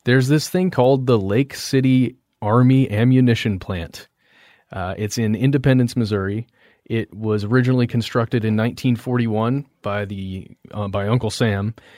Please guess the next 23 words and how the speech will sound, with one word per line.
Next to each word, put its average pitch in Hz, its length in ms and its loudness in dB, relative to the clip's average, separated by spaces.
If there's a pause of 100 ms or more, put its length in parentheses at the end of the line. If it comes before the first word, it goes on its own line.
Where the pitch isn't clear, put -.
(120)
and 117 140 -2
it's 110 120 -6
one 127 220 2
of 120 200 0
several 123 320 0
government-owned 123 640 2
ammunition 117 540 0
plants. 110 420 -4
It's - 180 -14
where 107 120 -2
they 104 60 -2
make 104 220 -2
all 110 120 2
the 120 80 -2
bullets 113 520 -2
for 110 240 -4
the 113 140 -2
Army 117 480 2
and 98 100 -2
Navy 117 460 0
and 92 320 -6
Air 120 160 0
Force, 120 460 -4